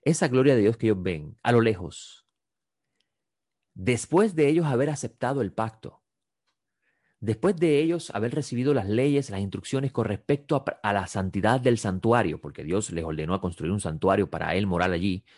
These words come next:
en medio del pueblo, después de ellos experimentar, eh, todas esas, mm, leyes y con-, y, y obedecer y construirlas,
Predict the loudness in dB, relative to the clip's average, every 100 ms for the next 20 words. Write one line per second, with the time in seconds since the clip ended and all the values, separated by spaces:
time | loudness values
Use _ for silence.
0 | _ -10 -2 0 2 0 4 4 4 -2
1 | -12 _ _ _ _ _ _ _ _ _
2 | _ _ _ _ _ _ _ -4 0 0
3 | 2 0 4 4 4 2 0 -2 -4 -4
4 | -6 -6 -8 -8 -12 _ _ _ _ _
5 | -14 -14 -8 0 2 2 0 -2 -8 -10
6 | -12 -12 -14 _ -2 2 4 2 -2 -10
7 | -10 -6 -2 -2 -2 -2 2 4 4 2
8 | 2 4 4 2 -2 -2 -4 -2 -2 -4
9 | -12 -18 -20